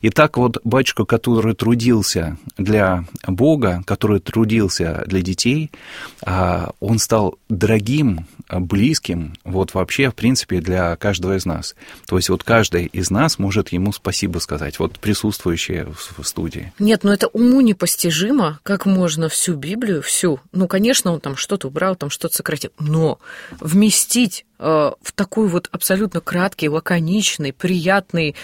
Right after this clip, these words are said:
Speaker 2: для глаз и для восприятия и взрослому, и ребенку, э, рассказ.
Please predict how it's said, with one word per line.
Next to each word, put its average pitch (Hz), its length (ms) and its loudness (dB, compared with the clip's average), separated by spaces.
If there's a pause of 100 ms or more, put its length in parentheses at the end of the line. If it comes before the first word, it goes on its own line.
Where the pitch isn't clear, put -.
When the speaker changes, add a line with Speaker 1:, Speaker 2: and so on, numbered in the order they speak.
(200)
Speaker 2:
для 160 280 0
глаз 190 540 2
и 170 100 -2
для 170 140 0
восприятия 170 760 -2
и - 180 -4
взрослому, 170 580 -2
и 147 40 -4
ребенку, 160 680 -2 (360)
э, 151 320 0
рассказ. 175 720 -2